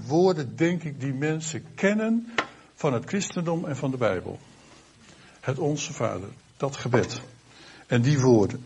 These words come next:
<clears throat> Nou, God beschrijft zich in de Bijbel. Hij wil zich laten kennen en hij gebruikt ook omstandigheden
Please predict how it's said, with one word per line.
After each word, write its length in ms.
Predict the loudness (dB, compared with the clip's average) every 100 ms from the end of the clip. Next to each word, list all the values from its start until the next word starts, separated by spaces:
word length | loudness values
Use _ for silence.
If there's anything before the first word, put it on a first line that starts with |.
| 0
<clears throat> 240 | 2 2 -2 -14 -18 -20 _ _ _ -4
Nou, 300 | 6 8 6 0 -16 -20 -20 -20 _ _ _ _ _ _
God 500 | -4 6 6 6 -8
beschrijft 680 | -2 -2 0 2 2 2 0
zich 320 | -2 -4 -4
in 180 | -2 -2
de 100 | 2
Bijbel. 520 | 2 2 -2 -4 -6
Hij 160 | -4 0
wil 180 | 0
zich 180 | 0 -2
laten 320 | 0 0 -2
kennen 480 | 0 2 2 0 -4 -14 -20 -20 -20 _ _
en 180 | -4
hij 240 | 0 0 0
gebruikt 520 | -2 0 2 2 0
ook 360 | 2 4 2 -8 -6
omstandigheden 1160 | -6 -6 -4 -2 0 -2 -4 -2 0 -2 -6